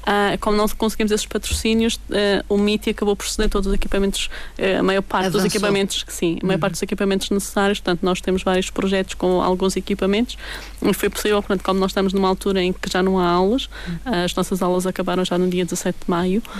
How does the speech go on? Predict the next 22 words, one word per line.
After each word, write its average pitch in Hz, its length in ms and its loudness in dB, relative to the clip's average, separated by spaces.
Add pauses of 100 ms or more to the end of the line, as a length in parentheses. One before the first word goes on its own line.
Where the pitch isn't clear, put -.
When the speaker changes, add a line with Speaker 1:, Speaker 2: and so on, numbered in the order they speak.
(240)
Speaker 1:
ah, 196 460 0
portanto, 190 300 -2
há 196 80 0
muitos 202 220 0
equipamentos 208 560 -2
que - 120 -6
estão, 214 680 2
que - 80 -6
estão 202 300 2
livres, 214 400 -2 (300)
ah, 196 240 2
e 190 80 2
acabou 196 460 0
por - 120 -10
ser 196 140 0
possível 196 500 0
fazer 196 240 0
uma 196 80 4
instalação 190 380 0
Speaker 2:
Uhum. 190 60 2
Speaker 1:
neste 190 240 0
momento, 190 360 2